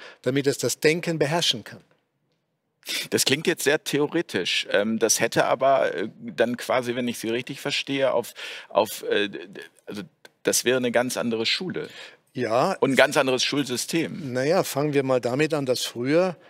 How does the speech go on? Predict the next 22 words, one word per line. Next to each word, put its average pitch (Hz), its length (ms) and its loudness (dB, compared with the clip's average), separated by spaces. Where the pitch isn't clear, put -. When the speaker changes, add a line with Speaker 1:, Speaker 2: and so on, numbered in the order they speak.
Speaker 1:
in, 135 200 -4
in, 131 240 -6
also 117 200 -10
vor 120 180 -2
zweihundert, 135 640 0
dreihundert 123 360 0
Jahren, 123 320 -2
hundertfünfzig 131 640 -4
Jahren 127 260 -2
in 139 160 -2
den 123 160 0
Schulen 143 440 0
ganz 156 320 -2
normal 131 400 2
Logik 139 440 2
gelernt 135 340 -2
wurde 110 320 0
als 113 200 -10
Propedeutikum. 120 720 -2
Das 131 180 -4
war 127 120 -2
normal. 123 480 0